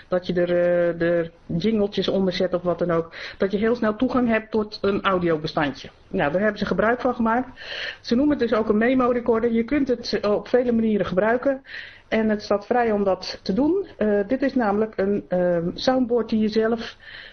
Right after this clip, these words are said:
kunt, eh, aanpassen. Daarom ook custom, hè. Ehm, aanpassen. Wat je hebt tot je beschikking is achtenveertig, eh, vakjes.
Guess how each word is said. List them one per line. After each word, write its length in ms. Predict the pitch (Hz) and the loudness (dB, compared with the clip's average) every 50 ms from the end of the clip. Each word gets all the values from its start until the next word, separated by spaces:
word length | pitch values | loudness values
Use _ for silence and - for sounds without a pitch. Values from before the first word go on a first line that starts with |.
| - - - | -20 -6 -2
kunt, 320 | - 226 214 208 208 - | 0 0 2 0 -2 -2
eh, 380 | - - 196 196 196 196 196 190 - | -2 0 2 2 2 2 2 0 2
aanpassen. 500 | - 233 208 - - 170 143 - - 139 - | 2 0 0 0 0 -2 -2 -2 -4 -4 -2
Daarom 300 | - 170 180 185 190 190 | 0 0 2 2 2 2
ook 140 | 180 175 - | 0 0 0
custom, 380 | - 190 160 - - - 156 165 | -2 -2 -2 -2 -2 -2 0 2
hè. 120 | 214 294 - - - - - - - - - - - - - - - - - - - | 2 0 -2 -4 -10 -16 -20 -20 -20 -20 -20 -20 -20 -20 -20 -20 -20 -18 -14 -10 -6
Ehm, 500 | - - 208 208 202 202 202 208 208 202 196 - | -2 0 2 2 2 2 2 0 0 -2 -2 -2
aanpassen. 560 | - 233 269 285 277 269 277 269 - 339 370 - - - - - - - - - - - - - - - - | 0 0 0 2 2 0 -2 0 -2 -4 -4 -4 -6 -14 -18 -18 -16 -16 -16 -16 -16 -18 -18 -20 -20 -14 -8
Wat 260 | - 214 254 269 262 262 | -4 -2 -2 0 0 0
je 60 | 247 | 0
hebt 460 | 269 339 339 - - - - - - - | 0 0 -2 -4 -6 -6 -6 -6 -4 0
tot 160 | 277 277 277 | 0 0 0
je 80 | - 220 | 0 -2
beschikking 500 | 226 226 - 330 320 - 277 240 226 226 | -2 0 0 0 0 0 0 0 0 0
is 220 | 208 202 - - | -2 -2 -2 0
achtenveertig, 1000 | - 294 302 - - 269 - - 233 220 202 208 180 170 - - - - - - - | -2 -2 0 0 -2 -2 0 0 0 0 2 0 0 -2 -2 -4 -10 -10 -10 -6 -2
eh, 680 | 180 180 180 175 165 160 151 147 147 143 143 143 143 - - - - - - - - - - | 0 2 2 2 2 2 2 2 0 0 -2 -4 -6 -8 -10 -16 -20 -20 -20 -20 -20 -20 -10
vakjes. 720 | - - 294 320 - - 392 453 480 - - - - - | -4 0 0 0 2 2 2 2 0 -2 -8 -14 -14 -16